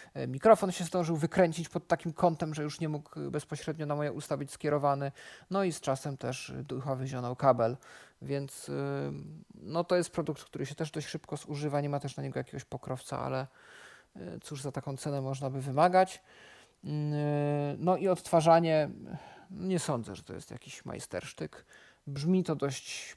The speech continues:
plastikowo, dość tak, tak byle jako, więc, no ale jest to headset, tak? To nie jest mikrof-, to nie jest zestaw studyjny do nagrywania,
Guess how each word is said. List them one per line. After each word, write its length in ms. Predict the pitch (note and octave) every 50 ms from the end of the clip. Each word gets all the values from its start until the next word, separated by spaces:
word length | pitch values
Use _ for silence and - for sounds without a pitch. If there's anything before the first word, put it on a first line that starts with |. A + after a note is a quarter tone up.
| _ _
plastikowo, 760 | - C3 B2+ - - - - - - E3+ D#3+ C#3+ C#3+ C#3 C3+ B2+
dość 340 | - B2+ - - - -
tak, 140 | - - D#3 _ - _ _ -
tak 140 | _ - - _
byle 220 | - C#3+ C#3 C3+ C3
jako, 380 | C3 C3 C3 - - C3 B2+
więc, 380 | C3+ B2 A#2 A#2+ - - - - _ _ - - - - - - - _ _
no 80 | F3+ F#3
ale 120 | F#3+ G#3+
jest 120 | G#3 G3 -
to 60 | -
headset, 480 | - - - - - - - - -
tak? 260 | _ - G1+ - - _ _ _ -
To 60 | -
nie 120 | C3+ B2+
jest 340 | A#2+ B2 - - - - - -
mikrof-, 520 | C#3 C3 - D#3 C#3+ - - C3 C#3+ C3+
to 80 | - D3
nie 100 | D3 C3+
jest 180 | C3 C3 -
zestaw 300 | D3+ C#3+ - - C3 -
studyjny 440 | - - - C#3 D3 D3+ C#3 C3+ C3
do 120 | B2+ C3
nagrywania, 600 | B2+ A#2+ A#2+ B2+ C3 C3 C3 D3 C#3+ C#3+ C#3 C3+